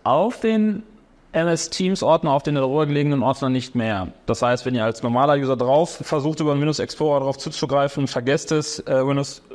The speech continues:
PowerShell als Admin starten, hilft, dann kommt er auch an die entsprechenden Pfade dran.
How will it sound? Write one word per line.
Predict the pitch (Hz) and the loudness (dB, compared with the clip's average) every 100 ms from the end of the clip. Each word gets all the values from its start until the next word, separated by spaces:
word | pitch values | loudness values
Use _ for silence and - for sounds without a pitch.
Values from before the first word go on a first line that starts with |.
| - - _ _ _ _ - - - | -20 -20 _ _ _ _ -20 -20 -2
PowerShell | 139 143 139 143 | 2 2 4 2
als | 123 | 2
Admin | - 135 143 | 0 0 0
starten, | 135 - 135 135 135 131 131 - - - - | 0 2 2 2 0 -2 -4 -14 -20 -20 -2
hilft, | 143 143 139 | 2 4 2
dann | 123 | 2
kommt | 127 123 | 2 4
er | 113 | 4
auch | 123 | 4
an | 117 | 2
die | |
entsprechenden | 107 113 - 110 107 | 2 0 -2 -2 -2
Pfade | - 107 98 | 0 0 2
dran. | 95 90 92 | 0 -2 -2